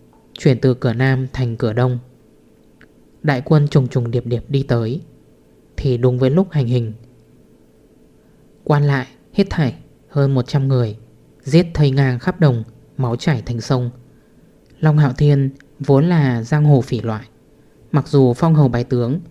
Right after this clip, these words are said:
lại không đổi được tập tính cường đạo. Trên đường đi chậm rãi từ từ, chỗ đến không tránh khỏi bắt chẹt quan phủ địa phương. Sau khi xuất phát, một trận chiến cũng không đánh, châu báu tiền bạc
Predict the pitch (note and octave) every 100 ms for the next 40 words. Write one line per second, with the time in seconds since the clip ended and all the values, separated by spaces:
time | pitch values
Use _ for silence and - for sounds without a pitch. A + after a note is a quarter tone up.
0 | - - C#3+ A#2+ - E3+ D#3 A#2+ A#2+ A2+
1 | - _ - - - B2+ C#3 D#3+ A#2+ A#2+
2 | A2 - _ _ _ _ _ _ - -
3 | D3 C3+ A#2+ C3+ C3+ C3 - - C#3+ B2+
4 | C3 C3+ D#3+ C#3+ C#3 B2 A2+ A2+ _ _
5 | _ _ _ - D#3+ D3 B2 B2+ - E3
6 | D3 C#3 D#3 A2 B2+ D#3+ E3 C#3+ A#2 -
7 | C#3 C3 C#3 A2 A2 - C3+ B2+ A#2+ -
8 | _ _ _ _ _ - D3+ D#3 C3+ A#2+
9 | F3 E3 F3+ F#3 _ - B2+ C#3 A#2+ C3+
10 | A#2 B2 C3+ D3+ D#3+ C3 A2+ C3+ - _
11 | _ _ _ - C#3+ C3 A2+ B2+ C#3+ A#2+
12 | A#2